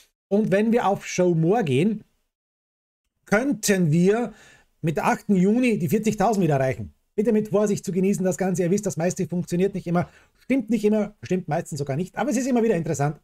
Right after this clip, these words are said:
anzuschauen. Das gefällt mir auch hier anzusehen. Es gefällt mir, es gefällt mir wenigstens, das anzusehen, aber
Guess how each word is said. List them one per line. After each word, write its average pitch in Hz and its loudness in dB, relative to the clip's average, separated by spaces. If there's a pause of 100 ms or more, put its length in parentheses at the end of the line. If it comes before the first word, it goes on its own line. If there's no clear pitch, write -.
anzuschauen. 127 -8 (960)
Das 269 0
gefällt 214 2
mir 202 2
auch 226 0
hier 214 0 (300)
anzusehen. 180 0
Es - -6
gefällt 208 2
mir, 208 0
es - -6
gefällt 226 0
mir 220 2
wenigstens, 190 0
das 175 -6
anzusehen, 156 -2
aber 147 -4